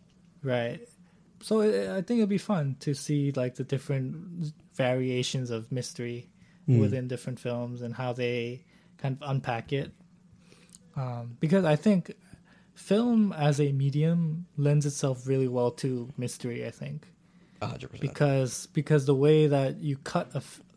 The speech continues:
Speaker 1: cut a movie basically is, like, how much information you're willing to give the audience, right?
Speaker 2: Yeah.
Speaker 1: And that's, like, the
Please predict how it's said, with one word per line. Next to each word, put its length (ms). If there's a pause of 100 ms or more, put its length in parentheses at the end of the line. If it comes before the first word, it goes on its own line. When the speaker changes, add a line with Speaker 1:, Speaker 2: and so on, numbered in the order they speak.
(140)
Speaker 1:
cut 260
a 60
movie 540
basically 600
is, 220
like, 320 (460)
how 160
much 240
information 760
you're 160
willing 300
to 80
give 340
the 140
audience, 440
right? 240 (240)
Speaker 2:
Yeah. 140
Speaker 1:
And 80
that's, 220
like, 160
the 120